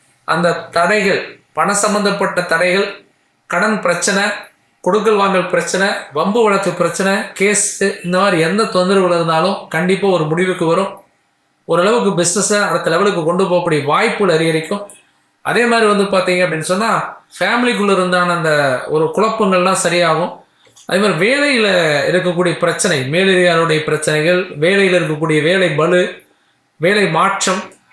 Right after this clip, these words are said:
இடமாற்றம், இதை எதிர்பார்த்து காத்துட்டு இருக்கிறவங்களுக்கு ஒரு நல்ல சூழல் காத்துக்கிட்டு இருக்கு. கொஞ்சம் மே மாசம் வரைக்கும் வெயிட் பண்ணுங்க. நூத்துக்கு நூறு சதவீதம் வெளிநாடுல இருக்கிறவங்களுக்கும், வெளிநாடு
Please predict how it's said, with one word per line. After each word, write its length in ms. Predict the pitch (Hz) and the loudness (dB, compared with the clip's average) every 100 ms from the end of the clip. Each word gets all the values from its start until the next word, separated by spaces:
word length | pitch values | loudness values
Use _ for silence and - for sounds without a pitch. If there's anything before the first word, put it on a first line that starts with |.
| - | -2
இடமாற்றம், 600 | 160 214 226 185 - 185 - 156 | 0 2 2 0 -2 -4 -4 -2
இதை 100 | 170 | 2
எதிர்பார்த்து 400 | 175 196 190 180 175 | 2 2 2 0 0
காத்துட்டு 320 | 165 170 185 | 0 0 0
இருக்கிறவங்களுக்கு 520 | 165 156 156 156 165 180 160 | 0 0 0 0 0 0 -2
ஒரு 80 | 143 | 0
நல்ல 260 | 156 220 254 180 | 0 0 0 0
சூழல் 340 | 190 180 175 | 0 0 0
காத்துக்கிட்டு 400 | 165 160 160 156 | -4 -2 -4 -2
இருக்கு. 200 | 156 170 180 - | -2 0 -2 -6
கொஞ்சம் 240 | 151 147 | -4 -2
மே 60 | 160 196 | 0 0
மாசம் 200 | 180 - | 0 0
வரைக்கும் 220 | 185 180 | 0 0
வெயிட் 200 | 160 160 | -2 -2
பண்ணுங்க. 280 | 165 156 156 180 - - - - - - | -2 -2 -2 -2 -6 -14 -14 -14 -14 -4
நூத்துக்கு 460 | 185 247 - 269 262 | -2 0 -2 0 2
நூறு 160 | 220 185 | 2 2
சதவீதம் 480 | 175 190 214 185 - - 143 | 2 2 2 0 -2 -4 0
வெளிநாடுல 640 | 180 247 247 247 226 214 196 | 2 4 4 4 2 2 2
இருக்கிறவங்களுக்கும், 720 | 196 190 185 170 160 156 190 | 0 0 0 0 -2 -2 -2
வெளிநாடு 380 | 165 208 233 233 | 0 2 2 0